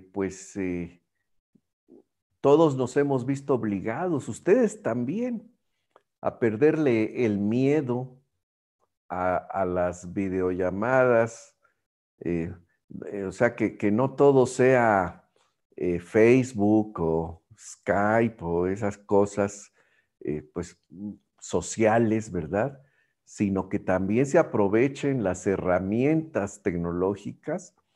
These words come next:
para la educación y para la difusión del conocimiento. Entonces, para mí ha sido realmente muy grato poder tener esta oportunidad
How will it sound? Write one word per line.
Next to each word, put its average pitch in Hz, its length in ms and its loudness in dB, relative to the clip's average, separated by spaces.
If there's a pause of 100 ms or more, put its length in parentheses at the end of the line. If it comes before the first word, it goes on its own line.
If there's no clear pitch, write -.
(340)
para 90 260 2
la 85 120 0
educación 107 1040 0 (480)
y - 140 -4
para 92 320 0
la 87 140 0
difusión 104 720 -2
del 98 220 -4
conocimiento. 107 880 -2 (1300)
Entonces, 107 420 -4
para 101 320 0
mí 139 260 2
ha 127 80 4
sido 123 380 2
realmente 113 640 2
muy 110 240 0
grato 110 580 2
poder 98 360 -2
tener 101 280 0
esta 98 360 0
oportunidad 92 1000 -2